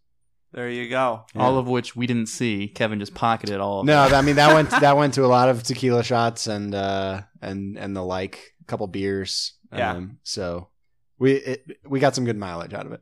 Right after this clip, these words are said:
Speaker 2: We'll say
Speaker 1: Yes.
Speaker 2: that.
Speaker 1: It was used. It was used. I appreciate it. That makes my heart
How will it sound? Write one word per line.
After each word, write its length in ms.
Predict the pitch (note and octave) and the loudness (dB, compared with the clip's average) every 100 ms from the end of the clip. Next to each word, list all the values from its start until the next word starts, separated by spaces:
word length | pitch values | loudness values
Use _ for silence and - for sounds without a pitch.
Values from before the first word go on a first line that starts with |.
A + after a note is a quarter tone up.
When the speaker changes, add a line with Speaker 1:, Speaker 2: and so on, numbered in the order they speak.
| - | -14
Speaker 2:
We'll 120 | D3+ | -8
say 100 | C3 | -8
Speaker 1:
Yes. 100 | A2+ | -8
Speaker 2:
that. 380 | B2+ _ _ - | -12 _ _ -12
Speaker 1:
It 40 | |
was 180 | C3 B2 | -12 -10
used. 480 | B2+ C3 B2 - - - _ - | -10 -10 -12 -16 -20 -20 _ -16
It 80 | |
was 200 | C3+ C3 | -14 -12
used. 220 | B2 A#2+ B2+ | -12 -10 -4
I 140 | C#3 | -2
appreciate 560 | D3+ - F3+ - B2 A2 | -2 -4 -8 -6 -8 -4
it. 240 | A2+ A2+ | -6 -6
That 200 | B2 C#3+ | -10 -10
makes 320 | D3+ C#3+ - | -10 -12 -12
my 140 | C#3+ C3+ | -10 -6
heart 360 | C#3+ D3+ D3 | -4 -4 -4